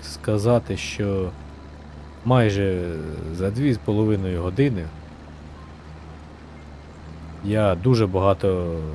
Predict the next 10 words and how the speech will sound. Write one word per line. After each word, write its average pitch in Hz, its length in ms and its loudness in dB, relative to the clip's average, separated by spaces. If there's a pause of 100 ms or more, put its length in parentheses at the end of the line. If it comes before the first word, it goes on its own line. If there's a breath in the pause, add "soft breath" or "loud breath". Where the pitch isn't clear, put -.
(160)
зробив 104 420 4
усього. 90 360 -2 (1080)
Дуже 110 260 0
багато 101 380 2
закультивував 95 680 -2
городів. 87 460 0 (1400)
Ой, 110 300 4
дивіться, 110 580 4
яка 98 640 2
картина. 92 1080 0